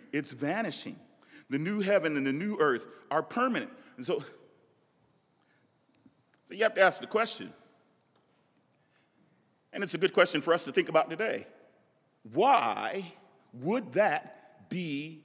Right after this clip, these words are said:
consoling? Why would that, why would that be comforting? Why, why would this comfort suffering Christians? Not only, 'cause not only, a-, as, as the, as the text says, was the first heaven and earth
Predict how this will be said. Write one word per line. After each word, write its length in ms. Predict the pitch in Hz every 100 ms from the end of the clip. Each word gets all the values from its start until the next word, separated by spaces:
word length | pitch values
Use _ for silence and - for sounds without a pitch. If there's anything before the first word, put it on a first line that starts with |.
| _
consoling? 680 | - 196 - 220 240 254 - - _ _ -
Why 180 | 135 233
would 140 | 214
that, 160 | 175 139
why 200 | 143 220
would 120 | 208
that 160 | 175
be 120 | 135 165
comforting? 640 | - 214 - 131 101 - - _ _ _ _ _ _ _ _ _ _ _ _ _ _ _ _ -
Why, 260 | 120 175 165 - -
why 200 | 151 208
would 200 | 202 139
this 280 | 175 - - -
comfort 400 | - 202 139 131
suffering 460 | - 190 185 156 139
Christians? 400 | 202 - 90 - - -
Not 280 | 135 196 226
only, 360 | 233 143 139 156 - _ _ _
'cause 140 | 160 151
not 240 | 202 233
only, 240 | 240 190 156
a-, 140 | 156
as, 340 | 160 151 - 156 151
as 180 | 151 110
the, 160 | 131 127
as 180 | 127 110
the 100 | 117
text 280 | 160 -
says, 220 | 131 117 120
was 140 | 117
the 100 | 120
first 280 | - 143 139
heaven 260 | 139 123
and 100 | 117 113
earth 260 | 131 127